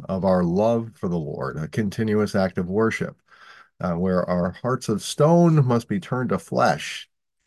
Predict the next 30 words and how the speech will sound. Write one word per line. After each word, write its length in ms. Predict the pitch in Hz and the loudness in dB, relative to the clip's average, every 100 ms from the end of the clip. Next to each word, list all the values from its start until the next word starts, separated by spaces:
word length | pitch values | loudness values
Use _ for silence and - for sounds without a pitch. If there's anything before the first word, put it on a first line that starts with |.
| - | -6
and 320 | 101 92 92 | -4 -4 0
beat 280 | 117 110 - | 2 2 0
to 160 | - | -4
know 360 | 98 95 90 95 | 0 2 2 0
and 240 | 104 92 | -4 -4
love 400 | 87 107 90 80 | -2 0 0 -2
the 100 | 87 | -4
Lord 420 | 82 82 85 87 | -4 -2 -4 -4
more 300 | 82 76 78 | -6 -8 -6
and 120 | 85 90 | -4 -2
more." 440 | 98 98 82 - _ - _ _ _ _ _ | 0 0 0 -6 _ -20 _ _ _ _ _
Uh, 220 | 78 76 - | -8 -6 -6
in 120 | 98 | -4
John 400 | 95 107 113 110 | 0 2 4 2
four 320 | - 110 117 | -4 0 0
twenty-three 640 | 117 120 113 107 - 113 110 | 0 -2 -2 -4 -4 -2 -2
and 120 | 98 | -4
twenty-four, 500 | - 104 92 113 107 | -4 -4 -4 0 0
Jesus 480 | 92 104 107 98 - | 0 -2 -2 -4 -4
says, 540 | - 95 95 95 - - | 0 0 0 -4 -12 -8
uh, 180 | 82 85 | -4 -2
"But 160 | 85 95 | -2 -2
the 120 | 92 | -2
hour 320 | 95 117 123 | 0 0 0
is 120 | 107 | -2
coming, 440 | - 123 104 95 107 | -2 0 2 0 0
and 120 | 95 | 0
now 280 | 101 113 107 | 0 0 0
is, 420 | 104 87 101 - - - - _ _ _ | 0 0 -2 -8 -20 -20 -20 _ _ _
when 540 | - 104 98 98 95 | -4 0 0 -2 -4